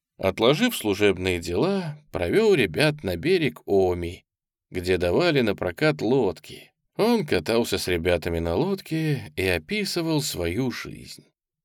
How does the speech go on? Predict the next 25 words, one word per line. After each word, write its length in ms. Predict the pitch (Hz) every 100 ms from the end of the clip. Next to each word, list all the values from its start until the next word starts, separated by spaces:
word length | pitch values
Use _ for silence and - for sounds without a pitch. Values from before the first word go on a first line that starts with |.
| _ _ -
Потом 360 | 214 262 214
пошли 400 | 98 - - 180
в 100 | 147
привокзальный 760 | 107 90 85 85 170 190 143 95
сад, 640 | - 87 87 85 - _ _
прогуливались 1000 | - 196 151 180 180 160 147 143 120 -
и 120 | - -
сидели 480 | 113 80 120 151
там 280 | 104 92 92
на 60 | 85
скамейке, 920 | - 85 82 82 80 78 - - - _
пили 260 | - 127 95
морс, 520 | 113 196 - - - _ _ _
а 120 | 165
он 60 | 208
всё 200 | - 123
рассказывал, 1200 | 104 - - - 190 175 151 151 151 143 101 69 - _
повторял, 720 | - 151 - 135 110 139 135 120
что 220 | - 92
грешник. 840 | 82 95 - - - 147 - - _ _ _
Однако 360 | - 156 190 180
есть 520 | 117 151 208 151 -
у 20 |
него 380 | 123 117 110 -
одно: 800 | 117 107 87 87 104 107 87 50